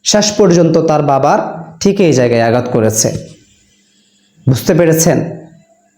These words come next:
অথচ সেই ছেলে, সে বাবার জায়নাজায় বলতেছিল, "যারা আমার বাবাকে এমনভাবে শেষ করে দিয়েছে,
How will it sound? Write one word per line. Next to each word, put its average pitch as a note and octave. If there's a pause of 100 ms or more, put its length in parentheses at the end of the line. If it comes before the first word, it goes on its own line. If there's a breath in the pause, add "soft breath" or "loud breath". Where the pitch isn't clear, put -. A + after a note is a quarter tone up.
(1300 soft breath)
অথচ C4
সেই B3+
ছেলে, F#3+ (760)
সে G#3
বাবার A3+
জায়নাজায় D3+
বলতেছিল, D#3 (1080)
"যারা A3
আমার B3+
বাবাকে G3
এমনভাবে A#3
শেষ A3+
করে A3+
দিয়েছে, F3+